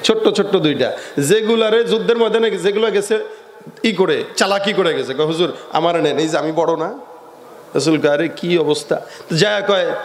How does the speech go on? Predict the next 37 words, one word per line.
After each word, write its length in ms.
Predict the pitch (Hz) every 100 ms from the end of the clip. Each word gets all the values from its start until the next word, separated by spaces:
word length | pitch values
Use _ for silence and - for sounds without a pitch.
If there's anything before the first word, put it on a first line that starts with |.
| - - - - - - - 190 -
"আবু 180 | 185 233
জাহেল 220 | 233 220
কোনটা?" 380 | 226 214 165 127 - - - - - -
কয়, 80 | 185
"কি 140 | 233
করবা?" 300 | 220 180 139 - - - -
কয়, 100 | 185
"একটু 360 | - 156 113 117
হিসাব 340 | 165 - 190
নিকাশ 340 | 196 175 143 -
আছে।" 300 | - 147 - - - - - - - - - - 214 -
এতটুকুন 680 | 285 320 349 359 349 359 330
বাচ্চা 260 | 320 311 311
বলতেছে, 360 | 302 302 285
"আবু 200 | 269 262
জাহেল 280 | 262 269 311
কোনটা 260 | - 381 302
হিসাব 360 | 262 277 294
আছে, 200 | 269 254
তুমি 540 | 247 - - 392 453 466
কি 100 | 453
হিসাব 380 | 349 339 311 233
নিবা?" 300 | 254 247 262 - -
কয়, 100 | 214
"আরে 200 | 226 262
দেখান 340 | 226 254 381 415
না 160 | 415
কোনটা।" 400 | - 269 180 135 - - - -
কয়, 100 | 254
"ওই 600 | 311 302 302 294 294 277
যে 80 | 269
ঘোড়ার 300 | 247 269 254
উপরে 220 | 254 254
দাঁড়ায় 320 | 247 240 233
বসে 240 | 208 226 240
রয়েছে 240 | 220 208
ওইটা।" 300 | 185 165